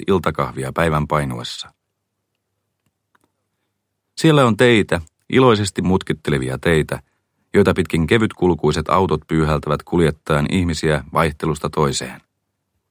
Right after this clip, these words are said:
Siellä on monisatavuotinen asutus, maisemat täynnä ihmiskätten rohkaisevia jälkiä, viljelyssarkoja, portteja, punaisia aitoja ja pellon pientareita kaartelevia polkuja.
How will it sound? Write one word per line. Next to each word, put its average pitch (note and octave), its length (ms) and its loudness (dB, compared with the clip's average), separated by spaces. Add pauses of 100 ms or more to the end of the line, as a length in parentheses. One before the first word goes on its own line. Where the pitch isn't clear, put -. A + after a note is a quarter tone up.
(1040)
Siellä C3 300 4
on A#2+ 80 6
monisatavuotinen E2+ 920 2
asutus, - 560 -4 (600)
maisemat F2+ 520 2
täynnä E2+ 280 2
ihmiskätten E2 680 -2
rohkaisevia D#2 720 0
jälkiä, C#2+ 560 -2 (720)
viljelyssarkoja, E2 880 2 (240)
portteja, D2+ 680 -2 (440)
punaisia D2+ 580 0
aitoja C#2+ 520 -2 (500)
ja - 80 -4
pellon F#2+ 420 2
pientareita D2 580 0
kaartelevia D2 640 -2
polkuja. C2+ 520 -6